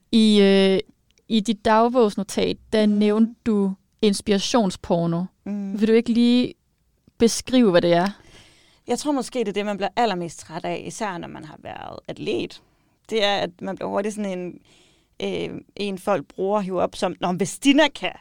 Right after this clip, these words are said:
Speaker 2: så kan alle," agtig, ikke? Og, altså, jeg bliver hurtigt sådan en, øh, der skal bevise et eller andet for andre. Altså sådan en, hvor folk kan sådan have det lidt bedre med dem selv. Og sådan, "Jamen, så kan jeg også komme igennem dagen, når du kan," agtig. Og sådan, og det, og det er også okay, altså okay, at,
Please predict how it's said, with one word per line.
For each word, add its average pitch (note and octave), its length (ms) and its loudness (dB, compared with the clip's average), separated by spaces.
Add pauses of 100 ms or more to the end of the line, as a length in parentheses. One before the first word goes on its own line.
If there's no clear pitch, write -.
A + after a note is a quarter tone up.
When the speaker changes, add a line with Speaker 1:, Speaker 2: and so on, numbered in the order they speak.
Speaker 2:
så - 260 -6
kan G#3+ 160 -6
alle," E3+ 420 -8
agtig, F3 300 -6
ikke? E3+ 160 -6
Og, G3 80 -2 (320)
altså, G#3 160 -2
jeg F#3+ 100 0
bliver G#3+ 100 -2
hurtigt A3+ 300 2
sådan G#3 340 -6
en, F#3+ 320 -4
øh, F3+ 60 -10 (1000)
der A3 80 -2
skal - 220 -6
bevise G3 800 -4 (800)
et A#3 180 2
eller G3+ 140 2
andet D#3 300 -2
for - 220 -8
andre. E3+ 340 -4
Altså F#3+ 200 -6
sådan A#3+ 100 -2
en, A3+ 80 -2
hvor G3+ 80 -8
folk G3 280 0
kan G3 120 -12
sådan G#3 180 -10 (100)
have A3+ 120 -2
det G#3 100 -6
lidt A3 160 -2
bedre D4 160 2
med F#3+ 120 -4
dem F#3 80 -12
selv. F#3 340 -4
Og - 100 -12
sådan, G3 180 -6 (280)
"Jamen, G#3 100 -4
så A#3+ 120 -8
kan A3+ 140 -4
jeg D3+ 80 2
også E3+ 160 -6
komme F3 160 -6
igennem D3 260 -4
dagen, C#3+ 220 -4
når C#3+ 80 -8
du E3 140 -8
kan," D3+ 280 -12
agtig. - 380 -10 (360)
Og G#3+ 100 -6
sådan, A3 160 -8
og A3 80 0 (140)
det, - 140 -14
og A3+ 140 -2
det D#4+ 80 -6
er E4+ 60 -4
også D#4 200 -4
okay, - 180 -12 (120)
altså A3+ 260 -6
okay, C#4+ 420 -4
at, - 120 -4